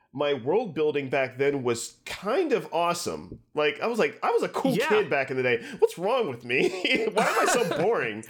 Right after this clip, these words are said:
Speaker 1: Why am I going to and fro with these so-called auteurs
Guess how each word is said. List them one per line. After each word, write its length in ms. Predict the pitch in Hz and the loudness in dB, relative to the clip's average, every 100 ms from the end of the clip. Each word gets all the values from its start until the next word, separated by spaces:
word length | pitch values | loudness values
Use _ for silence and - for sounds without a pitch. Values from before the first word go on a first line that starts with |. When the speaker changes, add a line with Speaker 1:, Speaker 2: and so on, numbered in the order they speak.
| - - | -14 -4
Speaker 1:
Why 120 | 190 | -2
am 120 | 294 302 | 0 0
I 220 | 254 - - 214 165 | -2 -8 -14 -14 -10
going 520 | 139 190 262 262 220 196 - - - | -2 0 2 0 -2 -4 -16 -20 -14
to 280 | - 233 277 | -2 0 2
and 160 | 247 | 0
fro 540 | - 226 233 196 185 180 - 208 | -2 -2 0 2 0 -4 -16 -2
with 160 | 190 190 | -2 0
these 380 | 190 190 - - - _ _ | 0 2 -2 -6 -20 _ _
so-called 800 | - - 226 226 208 202 208 - | -6 0 0 2 0 0 -2 -2
auteurs 840 | 190 190 190 - 247 202 147 139 | 0 0 0 -2 0 2 2 0